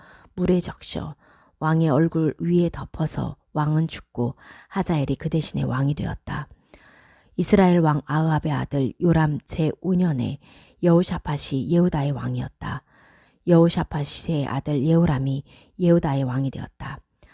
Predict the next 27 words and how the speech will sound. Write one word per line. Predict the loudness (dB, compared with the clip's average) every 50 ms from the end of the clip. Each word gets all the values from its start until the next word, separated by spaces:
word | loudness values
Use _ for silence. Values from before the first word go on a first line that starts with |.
| -20 _ _ -8
그가 | -4 2 2 4
왕이 | 4 4 4 2 2 4
되었을 | 2 2 2 0 -2 -6 -8
때 | -8 -6 -4 -4 -4
삼십이 | -4 -2 0 0 0 0 -4 -10 -10 _ -4 -4 -2
세였고 | 0 0 0 0 0 -4 -8 _ -8 -8 -8 -8 -10 -16 -20 -20 -20 _ _ _ _ _
예루살렘에서 | 2 2 2 4 4 4 4 4 2 2 0 -2 -2 -4 -6
팔 | -8 -4 0 2 2
년 | 4 2 0
동안 | -2 -6 -6 -6
다스렸다. | -6 -8 -10 -10 -10 -10 -8 -10 -10 -10 -10 -8 -8 -8 -10 -12 -20 _ _ _ _ _ _ -20 _ _ _ _ _ _
그는 | 2 4 4 4 4
아흐압의 | 4 2 2 2 4 2 2 2 2 0 0
집이 | -2 -6 -2 0 0 0
행한 | 2 2 2 2 2
대로 | 2 0 0 0 -2 -4 -6 -8 -16 -20 -20 _ _ _
이스라엘의 | -6 -4 -2 0 0 2 2 2 2 2
왕들의 | 2 2 2 0 0 0 0 -2 -2
길로 | -2 -2 0 0 0 0
갔으니 | -2 -4 -6 -6 -6 -4 -4 -2 -2 -2 -4 -6 -8 _ -20 _ _ _ _ _ _ _ _
이는 | 4 4 4 4 4
아흐압의 | 2 2 2 2 2 0 0 -2 -4 -4
딸이 | -2 -2 0 0 0 0 -2 -4
그의 | -4 -2 -2 -2 -2
아내가 | -2 -2 -2 0 0 0 0 0
되었기 | 0 -2 -4 -4 -6 -10 -8
때문이었다. | -6 -4 -2 -2 0 0 -2 -4 -6 -8 -12 -12 -12 -12 -14